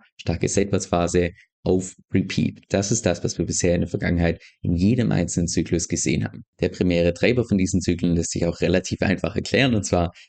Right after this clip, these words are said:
unsere menschlichen Emotionen, primär Angst und Gier, beziehungsweise eigentlich nur Angst,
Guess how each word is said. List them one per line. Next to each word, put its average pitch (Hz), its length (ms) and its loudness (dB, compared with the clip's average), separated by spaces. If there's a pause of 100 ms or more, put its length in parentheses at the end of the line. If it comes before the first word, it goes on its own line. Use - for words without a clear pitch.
unsere 104 340 0
menschlichen 95 440 2
Emotionen, 95 680 0
primär 85 560 0
Angst 90 460 -2
und 87 160 -2
Gier, 135 200 2
beziehungsweise 87 720 -2
eigentlich 98 500 0
nur 127 380 2
Angst, 107 380 0